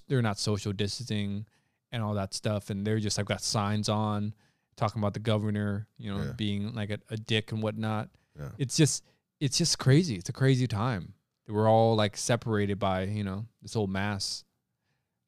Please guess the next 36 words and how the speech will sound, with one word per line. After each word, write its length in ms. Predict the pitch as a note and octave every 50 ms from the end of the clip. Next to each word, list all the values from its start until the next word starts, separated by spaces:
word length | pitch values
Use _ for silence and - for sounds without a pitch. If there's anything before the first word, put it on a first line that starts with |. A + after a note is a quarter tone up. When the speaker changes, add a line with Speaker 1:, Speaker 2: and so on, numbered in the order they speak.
| _ _ -
Speaker 1:
I 100 | C3 F3+ G#3+
just 160 | A3 D#3+ -
do 140 | - D3+ D#3+
it 60 | D#3+ B2+
because 260 | C3+ - C#3 A#2+ A2
it's 140 | G#2+ - -
not 320 | A#2+ B2+ C#3 C3+ B2+ - _ -
that 260 | A#2 A2+ A2 G2+ -
big 180 | - A2 G#2+ G#2+
of 80 | F#2+
a 40 | G2
deal. 380 | F#2+ - G#2+ G2+ G2 A2+ C#3 - _
It's 80 | - -
like, 120 | A2+ A#2+
it's 80 | A2+ -
just 220 | B2+ A2+ - -
a 40 | G#2
mass, 380 | G#2 G2 F#2 F#2 G2+ - - -
you 60 | G#2
know? 180 | G#2 G#2 A2 A#2 - _ _ _ _ _ _ _ _ _ _ _ _ _ _ _ _ _ _ _ _ _ _ _
Speaker 2:
Yeah. 340 | B2 A#2+ A2 G#2 G2+ G#2 G#2+ G2+ - _ _ _ _ _
Uh, 280 | - G#2 G2+ G2 F#2+ F#2+ - - - - - - _ _ _ _ _ _ _ _ _ _ -
I 100 | A#2+ A#2
can 120 | G#2 F#2+
understand, 560 | E2+ D#2+ D2+ - - - D#2 D2+ D2+ D2+ D2
like, 160 | D2 C#2+ C2+
going 260 | - E2+ E2 D#2+ D2+ D#2
into 400 | D#2 D2 C#2 - - D2 C2+ B1+ - _ -
crowded 420 | - - E2+ D#2+ D#2+ D2 D2+ C#2
spaces 600 | - - - D2+ D2+ D2+ D2 - - D#2+ D2 -
and 100 | D#2+ C#2+ -
stuff 340 | - - D#2+ D2+ - -
like 180 | D2+ D2 C#2+ -
that. 300 | - D2 C#2+ C#2+ D2 C2+ _ _ _ _ _ _
Sure, 460 | - - - - D2+ C#2 C2 C2 C#2+ - -
I'll, 220 | - - C2+ C#2+